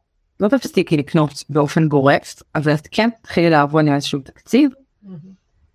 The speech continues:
Speaker 1: ואני חושבת שהדבר הכי, הכי חשוב שהבנתי באותה נקודה, זה שאני חייבת לפתוח את הדבר הזה בטיפול. עוד פעם שהמטפלת שלי ניסתה לדבר איתי על העניין של ההתנהלות הכלכלית שלי, זה עשה לי כזאת חרדה שלא הסכמתי לדבר על זה, ופתחתי את זה.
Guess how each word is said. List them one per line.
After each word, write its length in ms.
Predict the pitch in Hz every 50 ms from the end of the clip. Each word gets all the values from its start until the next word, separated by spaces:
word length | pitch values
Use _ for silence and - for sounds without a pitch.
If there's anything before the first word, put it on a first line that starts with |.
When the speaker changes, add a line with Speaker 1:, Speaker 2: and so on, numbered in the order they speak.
| _ _ _ _ _ _ -
Speaker 1:
ואני 400 | 165 160 - 165 165 160 156 156
חושבת 260 | 160 - - 208 214
שהדבר 400 | - 233 180 156 147 151 170 160
הכי, 340 | 151 - - - - - 254
הכי 180 | 285 - - 208
חשוב 320 | - 175 156 175 156 151
שהבנתי 680 | 143 - 151 143 143 139 147 151 143 147 151 - 147 135
באותה 320 | 135 143 139 139 151 147
נקודה, 280 | 143 - 151 151 196 208
זה 100 | 185 165
שאני 260 | - - 147 147 127
חייבת 500 | - - 151 147 143 151 147 170 160 -
לפתוח 440 | 147 - - - 156 143 143 - -
את 80 | -
הדבר 320 | 143 135 135 139 139 135 143
הזה 180 | 139 139 139
בטיפול. 540 | 135 135 131 131 - - _ - 185 214 247 - _ _ _ _ _ _ _ _ _ _ _
עוד 140 | - 175 175
פעם 160 | 202 202 185
שהמטפלת 540 | - 175 151 143 139 139 143 151 160 165 175
שלי 140 | - 175 156
ניסתה 220 | 139 - - 147
לדבר 320 | 151 143 131 127 156 156 185
איתי 200 | 208 - 214 202
על 60 | 202
העניין 280 | 196 196 190 190 190
של 100 | - -
ההתנהלות 440 | 190 185 180 190 180 180 185 185 170
הכלכלית 480 | 185 - 180 175 170 - 170 180 170 -
שלי, 260 | 214 214 214 214 - - -
זה 140 | - 143 147
עשה 200 | 143 - 175 170
לי 60 | 180
כזאת 280 | - 160 151 165 160 -
חרדה 340 | - 190 151 147 156 160
שלא 200 | 151 - 135 147
הסכמתי 400 | 156 156 - - 139 147 - -
לדבר 200 | 123 135 - 147
על 120 | 156 170 175
זה, 120 | 202 220 220 - _ _ _ _ _ _ _ _ _ _ -
ופתחתי 580 | 160 165 - - - 185 190 - - - 208 165
את 80 | 151 143
זה. 80 | -